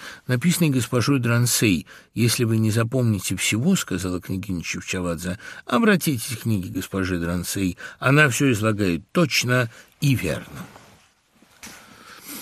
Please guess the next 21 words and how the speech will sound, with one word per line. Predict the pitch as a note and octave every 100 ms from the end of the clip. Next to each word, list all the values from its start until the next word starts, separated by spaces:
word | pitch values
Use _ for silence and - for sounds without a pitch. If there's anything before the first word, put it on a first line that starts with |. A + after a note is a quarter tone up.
| - - -
Слово | - - G#3 C#4 D4+ B3
в |
слово | - C4 D4+ D#4+ B3+
было | G3 F3+
переведено | C#3+ D3+ D3+ C3 D#3 D3+
старой | C3+ - C#3 C3+ A#2
татарке, | B2+ A#2+ C3+ A#2+ A#2+
сказанное | A#2 - C3 B2+ A#2 A#2 A2
княгиней, | - A#2 G#2+ C3+ B2 A#2 A2
и |
та, | B2+ C3+
выслушав | B2+ C3+ A2+ A2+ A#2+ G#2
её, | A2 G#2+
надвинула | F#2+ F#2+ F2 G#3 A#3 G3+
на | F3+ E3
глаза | D3 D3 B2+ C#3
покрывало, | - B2 B2 A#2+ A2 A2+
чтобы | G2+ - G2+
скрыть | G2 - G2 G2
свои | - F#2 F2+
слёзы, | - F2+ F#2 E2 F2